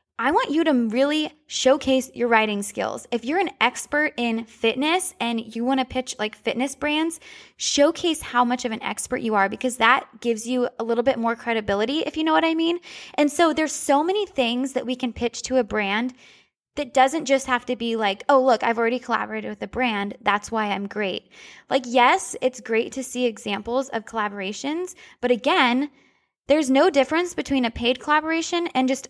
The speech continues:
you talking about a product. It's the same exact work.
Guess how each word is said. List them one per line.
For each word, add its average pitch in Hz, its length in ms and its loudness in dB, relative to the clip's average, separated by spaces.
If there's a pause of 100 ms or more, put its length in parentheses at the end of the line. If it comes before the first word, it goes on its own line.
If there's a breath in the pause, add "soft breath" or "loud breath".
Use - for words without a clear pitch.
you 233 220 -4
talking 233 340 0
about 214 220 2
a - 20 -8
product. 104 540 0
It's 233 140 -6
the 254 100 4
same 247 480 -2
exact 202 540 -2
work. 202 400 -2